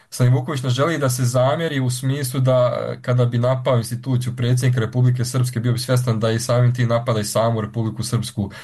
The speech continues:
i srpski narod kako je postavljen narativ od strane Dodika, tako da vješto balansira za sada kad je riječ o tom narativu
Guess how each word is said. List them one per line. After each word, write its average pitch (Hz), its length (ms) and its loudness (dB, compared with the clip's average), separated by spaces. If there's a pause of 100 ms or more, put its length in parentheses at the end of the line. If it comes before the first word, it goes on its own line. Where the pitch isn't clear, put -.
(160)
i 104 300 4 (200)
srpski 123 400 -2
narod 123 340 2
kako 117 240 -2
je 110 140 -2
postavljen 123 520 0
narativ 107 440 -4
od 98 100 -6
strane 104 400 -2
Dodika, 127 580 0 (280)
tako 127 280 2
da 123 100 4
vješto 127 400 2
balansira 120 640 2
za 110 200 0
sada 104 440 0 (180)
kad 101 140 -2
je 104 80 0
riječ 107 240 -2
o 107 60 0
tom 104 220 0
narativu 123 640 4